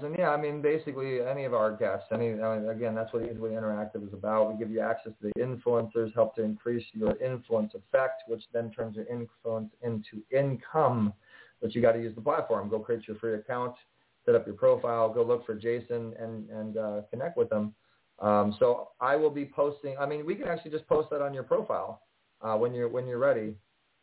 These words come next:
So anybody that wants to follow up and get involved with what we talked about on the podcast today, go look for Jason's profile on the Easy Way Wall of Fame and all the access to the, uh,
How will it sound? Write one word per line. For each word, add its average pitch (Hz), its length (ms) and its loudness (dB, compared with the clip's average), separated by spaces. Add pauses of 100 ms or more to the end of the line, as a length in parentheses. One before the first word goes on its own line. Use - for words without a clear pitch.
(120)
So 117 80 0
anybody 120 280 2
that 117 100 4
wants 117 220 0
to 120 80 -2
follow 117 320 6
up 120 180 6
and 117 80 -4
get 117 120 0
involved 110 360 4
with 110 140 -2
what 110 100 6
we 113 100 -2
talked 113 280 -2
about 110 180 2
on 107 80 0
the 104 60 -2
podcast 123 520 0
today, 113 340 4 (340)
go 117 60 4
look 120 180 4
for 117 100 -2
Jason's 113 360 -4
profile 120 760 2 (380)
on 139 280 4
the 123 140 -2
Easy 123 200 -4
Way 120 120 6
Wall 110 240 6
of 107 80 -2
Fame 104 440 -2 (100)
and 104 400 -2
all 104 160 0
the 104 280 -2 (200)
access 113 360 -2 (160)
to 113 80 -6
the, 104 260 -2
uh, 104 220 -2